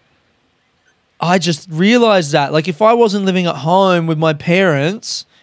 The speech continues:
in that safe pla-, you know, and they were gone, but that was the house that I was in. If I was living with some fucking shitheads in an awful house where there was just all drugs all the time,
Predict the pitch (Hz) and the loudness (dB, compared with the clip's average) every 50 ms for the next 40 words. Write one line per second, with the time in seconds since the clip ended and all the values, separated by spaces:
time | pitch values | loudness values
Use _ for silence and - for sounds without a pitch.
0 | _ _ 165 160 160 165 165 156 - - 175 160 156 147 151 - - 170 165 - | _ _ -6 -4 -4 -4 -4 -4 -4 -2 -2 -2 -2 -2 -6 -4 -2 -2 0 0
1 | 170 170 160 139 131 131 147 151 151 151 151 156 156 151 147 139 135 143 143 147 | 0 0 0 0 0 0 2 0 0 0 0 0 0 0 -2 -4 -2 -2 0 0
2 | 147 139 135 143 143 147 147 160 151 143 143 131 127 135 147 160 151 - 160 143 | 0 -2 -2 -2 -2 -2 -2 -2 -6 -6 -4 -4 -2 0 -2 -2 -2 -2 0 0
3 | 135 131 135 120 131 127 131 139 - - - - - 160 151 - 214 247 240 202 | 0 0 0 -2 -4 -6 -8 -10 -14 -18 -20 -12 -10 -8 -2 0 2 2 2 0
4 | 147 160 190 208 190 170 156 147 143 151 180 214 247 - _ _ _ _ _ _ | 0 2 0 2 2 2 0 -2 -2 -4 -6 -10 -12 -14 _ _ _ _ _ _
5 | _ _ _ _ _ _ _ _ _ _ _ _ _ _ _ _ _ _ _ _ | _ _ _ _ _ _ _ _ _ _ _ _ _ _ _ _ _ _ _ _
6 | _ _ _ _ _ _ _ _ - 165 175 143 - - 180 170 156 - - - | _ _ _ _ _ _ _ _ 0 0 0 0 0 -2 -2 -4 -4 -8 -12 -8
7 | - - 180 175 - 196 170 147 - - - - - 196 226 214 - 175 147 139 | -2 -2 -2 0 0 -4 -4 -2 -2 0 0 0 0 0 -2 -2 -2 -2 -2 -2
8 | 139 170 202 220 - - - - _ _ _ _ _ _ _ _ _ _ _ _ | -2 -2 -4 -6 -10 -12 -12 -12 _ _ _ _ _ _ _ _ _ _ _ _
9 | _ _ _ 170 175 170 165 165 160 160 175 175 - - 160 151 120 156 156 160 | _ _ _ -2 0 0 0 2 2 2 2 2 0 -2 -4 -4 -2 0 0 0
10 | 165 160 - 170 165 160 156 160 151 147 160 147 - 170 160 156 147 - 131 151 | 0 -2 -2 0 2 2 2 2 2 0 -2 -2 0 0 -2 -2 -4 -4 -2 0
11 | 147 170 190 - 190 180 165 151 147 - 139 131 123 127 131 147 180 208 220 | 0 0 0 0 0 0 0 0 -2 -2 -4 -6 -4 -4 -4 -4 -4 -4 -8